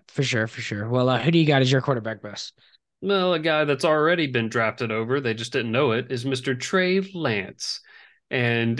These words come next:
Speaker 2: he <laughs> still has a current A D P of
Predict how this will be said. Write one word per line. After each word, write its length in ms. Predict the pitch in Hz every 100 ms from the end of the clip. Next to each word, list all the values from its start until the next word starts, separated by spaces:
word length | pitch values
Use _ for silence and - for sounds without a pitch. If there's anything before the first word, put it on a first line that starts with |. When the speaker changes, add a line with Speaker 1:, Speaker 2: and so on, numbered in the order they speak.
| 117
Speaker 2:
he 520 | 123 190 185 151 113 -
<laughs> 60 |
still 300 | - - 151
has 300 | 123 127 127
a 60 | 127
current 340 | 123 143 139
A 140 | 135 131
D 140 | 127
P 440 | 123 123 120 123 127 - _ _ -
of 260 | 120 117